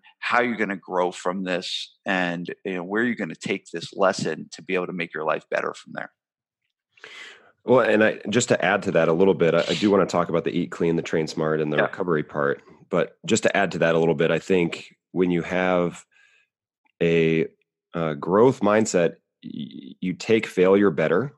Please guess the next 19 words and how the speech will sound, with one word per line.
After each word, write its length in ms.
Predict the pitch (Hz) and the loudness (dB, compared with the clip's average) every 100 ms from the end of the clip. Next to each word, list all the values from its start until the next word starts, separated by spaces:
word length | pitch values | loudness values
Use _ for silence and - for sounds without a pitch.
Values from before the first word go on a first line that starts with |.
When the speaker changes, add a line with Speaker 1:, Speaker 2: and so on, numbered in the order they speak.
| _ | _
Speaker 2:
right? 240 | 80 82 - | -2 0 2
It, 80 | |
Speaker 1:
Yeah. 100 | 87 - - | 0 -2 -4
Speaker 2:
it's, 240 | 87 - - | -4 -4 -8
it's 180 | 87 | -6
less 220 | 80 90 - | 0 0 0
stressful. 640 | - 87 85 - 104 104 | -4 0 0 0 -2 2
And 100 | 98 | 2
I 60 | 85 | 0
think 440 | 90 92 - 67 | 2 0 0 -4
the, 240 | 82 73 - _ | -2 -2 -4 _
the 240 | 71 76 - _ _ - | -6 -6 -8 _ _ -4
more 280 | 92 110 120 | 2 4 6
you 120 | 110 | 4
can 300 | - 90 87 | 2 0 0
just 420 | 92 92 - - | 2 2 0 -10
kind 220 | - 92 90 | -2 0 2
of 120 | 82 | 2
observe 640 | 80 76 80 87 87 - | -2 -2 2 4 4 0